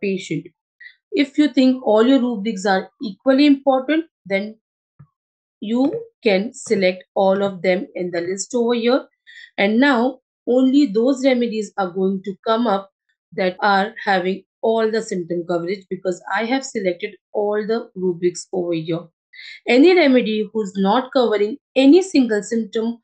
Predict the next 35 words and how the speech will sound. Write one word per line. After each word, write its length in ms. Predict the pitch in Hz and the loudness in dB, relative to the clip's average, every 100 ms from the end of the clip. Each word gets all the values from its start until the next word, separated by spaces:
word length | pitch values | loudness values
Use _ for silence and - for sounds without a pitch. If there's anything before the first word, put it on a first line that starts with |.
| - - _ | -20 -20 _
in 160 | 202 208 | -2 2
the 100 | 202 | 2
list 320 | 202 - - | 2 -2 -4
of 140 | 180 - | -6 0
remedies, 640 | 240 311 240 202 190 190 _ - | 4 6 4 0 -4 -6 _ -6
they 140 | 202 | 0
are 120 | 202 | 0
going 300 | 196 180 185 | 2 0 0
to 160 | 202 247 - | -6 -10 -2
filter 400 | 196 160 175 165 | -2 0 -2 -2
out. 200 | 165 - _ _ _ _ _ - | -6 -12 _ _ _ _ _ -2
Let's 280 | 240 247 | -2 0
see 160 | 269 277 | 4 4
how 180 | 214 202 | 4 -2
many 240 | 208 220 | 2 4
remedies 400 | 196 202 226 269 | 4 0 0 2
are 260 | 247 - 359 _ _ _ | 2 -4 -10 _ _ _
coming 380 | 214 208 214 190 | -2 0 0 2
up 240 | 180 180 | 0 -2
who 160 | - 196 | -4 0
are 100 | 185 | 0
having 360 | 185 170 180 - | 0 -2 -4 -4
all 200 | 185 180 | -2 0
the 100 | 214 | -2
symptoms 560 | 226 208 190 190 190 - _ - | -2 -4 -4 -6 -6 -10 _ -6
in 140 | 185 | -2
the 100 | 180 | 0
list 240 | 175 170 190 | -2 -4 -10
of 120 | 180 | -4
remedies 420 | 185 180 180 185 | -2 -2 -2 -4
of 160 | 185 185 180 | -6 -8 -8
nine 240 | 170 175 | -6 -6
hundred 260 | 175 170 165 | -6 -6 -6
and 160 | - - _ _ _ | -6 -14 _ _ _
forty. 520 | - 196 180 175 156 | -4 -2 -2 -4 -6